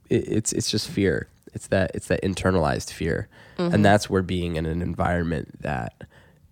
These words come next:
Speaker 1: you stick out a little bit starts to, um, starts to get to you, and then, and then you push past it and, and quite the opposite happens where you actually become proud of who you are.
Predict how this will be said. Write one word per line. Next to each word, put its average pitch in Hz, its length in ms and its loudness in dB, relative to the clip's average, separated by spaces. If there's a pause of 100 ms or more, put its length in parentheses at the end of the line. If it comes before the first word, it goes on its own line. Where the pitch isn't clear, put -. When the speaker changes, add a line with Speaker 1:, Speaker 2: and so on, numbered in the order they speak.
Speaker 1:
you 110 160 0
stick - 300 2
out 90 220 8
a - 20 6
little 82 240 4
bit - 300 0
starts - 400 -2
to, 76 520 -2
um, 62 480 -4
starts - 300 -2
to - 80 -8
get - 260 -4
to - 120 -6
you, 57 200 -4
and 62 160 -4
then, - 260 -4 (280)
and 143 100 4
then 143 80 6
you 123 60 8
push - 240 -4
past 92 320 2
it 69 140 -2
and, - 160 -8 (120)
and - 280 -6 (100)
quite - 240 2
the - 80 -6
opposite - 320 -4
happens - 380 -4
where - 100 -2
you - 140 0
actually - 280 0
become - 380 -6
proud 87 320 6
of 60 120 0
who 71 100 0
you - 240 -2
are. - 240 -2